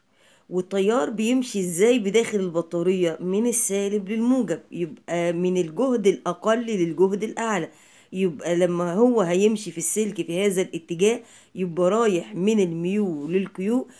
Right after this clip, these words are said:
يبقى ده معناه ان كيو ذات الجهد الاعلى،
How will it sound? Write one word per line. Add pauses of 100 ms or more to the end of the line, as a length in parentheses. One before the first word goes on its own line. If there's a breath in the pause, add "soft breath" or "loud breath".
(180 loud breath)
يبقى
ده
معناه
ان
كيو
ذات
الجهد
الاعلى،